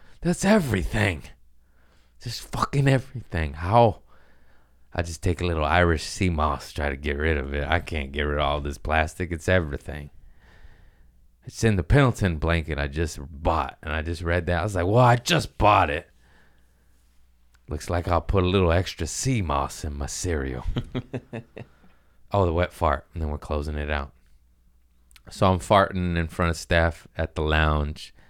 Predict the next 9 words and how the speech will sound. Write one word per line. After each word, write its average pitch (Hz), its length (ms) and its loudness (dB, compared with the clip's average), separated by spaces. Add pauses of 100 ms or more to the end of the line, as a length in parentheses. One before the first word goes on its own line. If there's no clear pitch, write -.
(260)
and, 73 360 -2
uh, 69 260 0 (340)
right 95 160 4
before 90 320 2
it, 82 80 4
I 80 100 6
board 78 480 2
first - 300 -6
class. - 460 -6